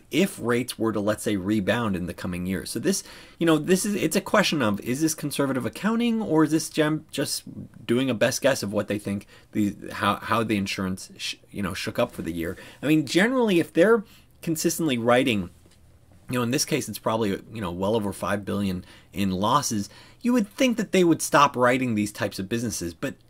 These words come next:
I think they're going into it recognizing, "Hey, you know, if insurance rates, if, if interest rates go down, you know, it's not always gonna go down. We're, we're close to zero. So there's a good chance that it goes higher in the future, in which case,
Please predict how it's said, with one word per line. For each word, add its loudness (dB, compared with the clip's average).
I 0
think -4
they're 2
going 0
into -2
it -4
recognizing, -4
"Hey, -2
you -4
know, 2
if -2
insurance -2
rates, -2
if, -4
if -4
interest -6
rates -2
go 0
down, 0
you 0
know, 6
it's 0
not 4
always 4
gonna 2
go 2
down. 2
We're, -4
we're -8
close 0
to -4
zero. 2
So 4
there's -4
a -6
good -2
chance -2
that -2
it -2
goes 0
higher -2
in 0
the -2
future, -6
in -2
which -8
case, -8